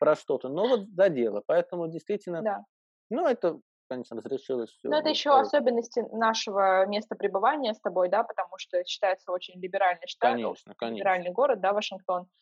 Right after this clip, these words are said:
Speaker 2: поэтому там нужно быть
Speaker 1: Когда
Speaker 2: очень
Speaker 1: Трамп стал
Speaker 2: максимально аккуратным,
Speaker 1: президентом,
Speaker 2: чтобы никого не
Speaker 1: студенты
Speaker 2: обидеть.
Speaker 1: флаг сожгли, э,
Speaker 2: Сожгли американский
Speaker 1: американские
Speaker 2: флаг на
Speaker 1: в день,
Speaker 2: кампусе,
Speaker 1: там, восьмого
Speaker 2: да.
Speaker 1: ноября шестнадцатого года, поэтому,
Speaker 2: Да.
Speaker 1: да.
Speaker 2: А это считается не преступлением, да, то есть
Speaker 1: Так,
Speaker 2: это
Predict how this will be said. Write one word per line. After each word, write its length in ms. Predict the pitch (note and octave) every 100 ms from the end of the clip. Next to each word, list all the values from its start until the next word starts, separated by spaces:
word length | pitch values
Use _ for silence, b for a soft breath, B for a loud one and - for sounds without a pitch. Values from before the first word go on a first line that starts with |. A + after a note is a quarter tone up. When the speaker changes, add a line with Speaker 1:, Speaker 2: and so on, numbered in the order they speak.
| _ -
Speaker 2:
поэтому 380 | G3+ G3+ F#3
там 140 | F#3 F#3
нужно 220 | F#3 F#3+
быть 200 | F3+ F#3 -
Speaker 1:
Когда 180 | F#3 B3+
Speaker 2:
очень 80 | F#3
Speaker 1:
Трамп 300 | D#3 D#3+ D3
стал 260 | F#3+ D3+ C3
Speaker 2:
максимально 120 | C#3+
аккуратным, 560 | D3 F3+ E3 D#3+ E3+ -
Speaker 1:
президентом, 180 | C#3 B2+
Speaker 2:
чтобы 260 | - F#3
никого 280 | F3+ F3+ D3+
не 120 | C3+
Speaker 1:
студенты 40 | D3+
Speaker 2:
обидеть. 420 | C#3+ C#3 - _
Speaker 1:
флаг 320 | E3 E3+ B2+
сожгли, 680 | - A2+ - A2+ G#2+ G#2 -
э, 280 | - - -
Speaker 2:
Сожгли 440 | G3 G3 - G3 F#3+
американский 0 |
Speaker 1:
американские 680 | F#3+ A#3 G#3 F#3 - G#3
Speaker 2:
флаг 240 | G3+ F3 -
на 100 | A#2+
Speaker 1:
в 60 |
день, 240 | C#3 C3+ A#2+
Speaker 2:
кампусе, 160 | A#2+
Speaker 1:
там, 100 | A#2
восьмого 260 | B2 B2+ C3+
Speaker 2:
да. 20 |
Speaker 1:
ноября 280 | C3+ C#3 A#2+
шестнадцатого 460 | - A#2+ - C3+
года, 340 | D3+ C3 G2+ -
поэтому, 560 | A#2 A#2 - A#2+ A#2 A2 _
Speaker 2:
Да. 240 | G3+ F3+ D#3 _ -
Speaker 1:
да. 260 | - - _ _
Speaker 2:
А 100 | F#3
это 140 | G#3+ A3
считается 640 | G#3+ F#3+ G3 F#3+ - F3
не 240 | - F3+
преступлением, 680 | F3+ F#3 - - E3 D#3+ D#3+
да, 140 | E3 F3+
то 80 | F3
есть 120 | -
Speaker 1:
Так, 200 | B2+
Speaker 2:
это 40 | -